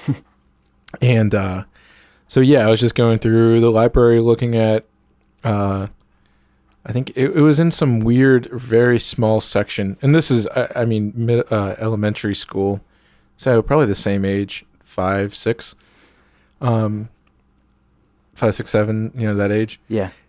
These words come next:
Speaker 2: And, uh, yeah, there was some weird, very small section. I remember, like, what part of the <laughs> library it was in, in my elementary school. Um, I think it was somewhere near, like, historical. I don't know. It was in some weird section.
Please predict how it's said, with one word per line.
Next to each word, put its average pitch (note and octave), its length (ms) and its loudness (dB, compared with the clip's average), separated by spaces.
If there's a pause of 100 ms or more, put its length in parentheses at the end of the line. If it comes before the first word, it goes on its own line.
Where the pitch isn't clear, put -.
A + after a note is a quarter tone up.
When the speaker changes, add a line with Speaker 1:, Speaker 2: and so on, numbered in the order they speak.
(160)
Speaker 2:
And, G#2+ 480 -2
uh, F#2+ 440 -4 (720)
yeah, B2+ 180 2
there G#2+ 140 2
was G#2+ 100 -2
some A#2+ 280 -2
weird, B2+ 600 2
very C3 300 2
small B2 320 0
section. A2+ 380 -4
I G#2 80 -2
remember, A2 500 0
like, G2 220 -4
what G#2 120 -6
part G2+ 220 -2
of G#2+ 60 -4
the B2+ 100 2
<laughs> A2+ 120 -2
library G#2+ 400 -2
it G2+ 100 -8
was A2 340 -4
in, G#2+ 220 -10 (200)
in A#2 100 -6
my G2 140 -6
elementary G#2+ 460 -4
school. C#3 340 -2 (840)
Um, G2+ 380 -4 (100)
I - 60 -10
think C#3+ 140 0
it - 20 2
was A#2 120 2
somewhere A#2 320 2
near, G#2+ 260 0
like, G2+ 180 -4
historical. G#2 880 -4
I B2+ 140 2
don't D#3 160 4
know. C#3+ 40 2
It D#3 140 0
was C#3 220 4
in D3 160 2
some A#2 160 -2
weird G#2+ 160 0
section. G2 340 -6